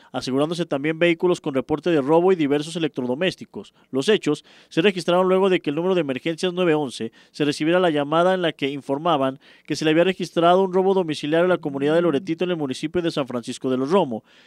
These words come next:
y que los afectados iban siguiendo a los presuntos ladrones, por lo que de inmediato se implementó un operativo en la zona que permitió la captura de cuatro individuos en el cruce de las calles San José y Profesor José Reyes Heroles,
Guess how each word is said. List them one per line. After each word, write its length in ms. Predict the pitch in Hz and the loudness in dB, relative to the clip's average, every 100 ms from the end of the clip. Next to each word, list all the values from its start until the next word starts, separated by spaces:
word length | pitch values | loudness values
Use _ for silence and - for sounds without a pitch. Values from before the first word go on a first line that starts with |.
| - | -14
y 60 | 135 | -4
que 100 | 139 | -2
los 140 | 131 | -2
afectados 600 | 131 131 - 185 143 147 - - - | -2 -4 2 4 4 -2 -8 -16 -2
iban 200 | 170 196 | 2 2
siguiendo 360 | 180 156 175 196 | 0 -2 0 0
a 20 | |
los 140 | 175 | 0
presuntos 420 | 151 139 160 175 | -2 -4 -4 -2
ladrones, 500 | 165 127 117 101 101 - _ - | 0 0 -2 -6 -14 -20 _ -4
por 140 | 139 | 0
lo 100 | 135 | 0
que 80 | 143 | 0
de 80 | 139 | -2
inmediato 460 | 135 143 165 185 | 0 2 2 2
se 100 | 180 | -4
implementó 480 | 180 156 143 139 143 | -4 -4 -2 -2 -2
un 100 | 175 | -2
operativo 520 | 190 170 151 165 175 | 0 0 0 0 0
en 80 | 180 | 2
la 80 | 151 | 0
zona 260 | 170 170 | 0 -2
que 140 | 175 156 | -2 -2
permitió 580 | 190 175 139 135 135 - _ - | -2 -2 -4 0 0 -2 _ -4
la 140 | 156 | -2
captura 360 | 147 151 185 196 | 0 0 2 4
de 120 | 190 | 4
cuatro 280 | 175 170 180 | 2 0 0
individuos 440 | 185 147 170 185 | -2 0 2 0
en 80 | 175 | -2
el 100 | 147 | -6
cruce 220 | 147 165 | -4 -2
de 60 | 180 | 0
las 160 | 151 - | -2 0
calles 260 | 165 175 | 0 0
San 160 | 170 147 | -2 -6
José 240 | 139 165 | -4 -2
y 40 | 170 | -2
Profesor 440 | 190 160 143 165 | -2 -4 -6 -4
José 240 | 175 170 | -4 -2
Reyes 280 | 170 175 175 | 0 0 0
Heroles, 540 | 143 156 110 104 - | 0 0 0 -4 -12